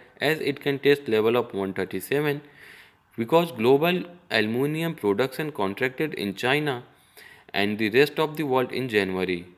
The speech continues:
It is down by one point one percent on January eighteen and lowest since November seventeen. M C X crude may witness the mixed trade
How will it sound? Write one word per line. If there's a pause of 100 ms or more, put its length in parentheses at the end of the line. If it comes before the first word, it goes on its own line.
(120)
It
is
down
by
one
point
one
percent (840)
on
January
eighteen (140)
and
lowest
since (100)
November
seventeen. (1160)
M
C
X
crude
may
witness
the
mixed
trade